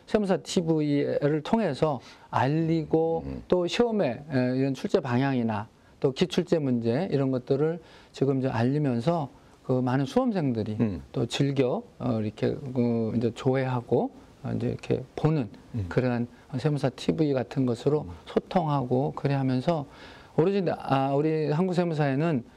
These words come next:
Speaker 1: 납세자들이, 음, 어, 이제 사업을 잘 되게 할 수 있는 그런 길을 지금 모색하고 있다.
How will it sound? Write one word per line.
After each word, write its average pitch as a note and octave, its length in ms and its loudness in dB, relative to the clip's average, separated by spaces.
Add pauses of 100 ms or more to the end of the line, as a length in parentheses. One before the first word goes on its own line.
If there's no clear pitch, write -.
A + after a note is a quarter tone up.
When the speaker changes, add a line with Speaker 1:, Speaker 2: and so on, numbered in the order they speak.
(260)
Speaker 1:
납세자들이, C3+ 1000 0 (440)
음, C3+ 1040 0
어, F#3+ 40 -4
이제 D3 180 2 (200)
사업을 D#3 460 0 (220)
잘 - 240 0
되게 C#3+ 160 2
할 C3+ 120 0
수 - 160 -2
있는 B2 320 2 (300)
그런 C3 640 0
길을 C#3+ 400 0
지금 C#3 220 0
모색하고 B2 560 0
있다. B2 280 -6